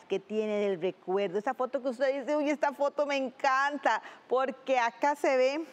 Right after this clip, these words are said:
el cariño, el valor de la familia. Me encanta esta foto porque ahí estaba con mi gran amiga en tal lugar tan lindo y vean cómo está el cielo. Bueno, esas fotos lindas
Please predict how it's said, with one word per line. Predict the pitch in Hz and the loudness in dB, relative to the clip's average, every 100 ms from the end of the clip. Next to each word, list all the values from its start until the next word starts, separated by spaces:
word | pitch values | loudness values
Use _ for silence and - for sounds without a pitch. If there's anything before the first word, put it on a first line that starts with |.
| - - - - - - | -18 -20 -20 -20 -20 -4
el | - 240 | -2 0
cariño, | 233 214 233 269 262 254 254 247 240 - - _ - | 0 0 0 0 0 0 -2 -2 -4 -8 -20 _ -2
el | 214 | 0
valor | 180 190 214 247 254 240 233 - - - | 2 2 2 2 2 -2 -6 -12 -20 -12
de | 190 | -4
la | 202 | -4
familia. | 196 196 196 226 247 254 247 220 220 - - - - | -2 -4 -2 0 0 0 0 0 -2 -6 -18 -20 -12
Me | 220 302 | -4 0
encanta | 302 277 339 359 349 320 | 0 0 0 0 0 -2
esta | - 294 | 0 0
foto | - 285 285 277 277 262 - - | 0 2 2 0 -2 -4 -10 -4
porque | 247 240 | -2 0
ahí | 247 262 | 0 0
estaba | 262 269 262 254 | 0 0 2 0
con | 254 226 | -2 -2
mi | 220 | -2
gran | 226 233 233 | 0 -2 -2
amiga | 220 214 226 214 | -2 0 0 0
en | 208 202 | -2 -2
tal | 247 240 | 0 0
lugar | 220 214 208 | 0 0 0
tan | 220 190 196 | 0 0 0
lindo | 220 208 | 0 2
y | 208 | 2
vean | 220 226 214 | 2 0 -4
cómo | - 220 202 190 | -4 -4 -2 -6
está | 185 190 | -4 -6
el | 196 | -6
cielo. | - 196 190 185 | -4 0 2 0
Bueno, | 220 | -2
esas | 285 392 294 | -2 -2 0
fotos | 269 262 262 | -2 0 -2
lindas | 226 208 202 196 202 | -2 -2 -2 -2 -4